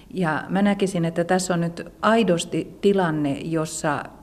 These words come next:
ö, jossa korjataan sitä ongelmaa, mikä lainsäädäntöön usein liittyy, että on se liian, liian kova kiire päästä siihen lainsäädännön tekniseen toteuttamiseen.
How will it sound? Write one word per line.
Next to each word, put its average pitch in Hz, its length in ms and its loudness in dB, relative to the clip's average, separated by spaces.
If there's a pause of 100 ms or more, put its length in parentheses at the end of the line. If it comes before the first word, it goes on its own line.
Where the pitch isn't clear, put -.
(160)
ö, 156 360 -8
jossa 165 320 0
korjataan 170 760 2
sitä 180 320 2
ongelmaa, 156 460 4
mikä 151 260 0
lainsäädäntöön 143 680 0
usein 160 340 0
liittyy, 180 420 2
että 143 180 -6
on 165 60 0
se 185 120 -2
liian, 180 600 0
liian 180 200 2
kova 170 200 2
kiire 170 400 2
päästä 147 380 -4
siihen 156 340 -4
lainsäädännön 156 580 0
tekniseen 151 580 -2
toteuttamiseen. 156 920 -4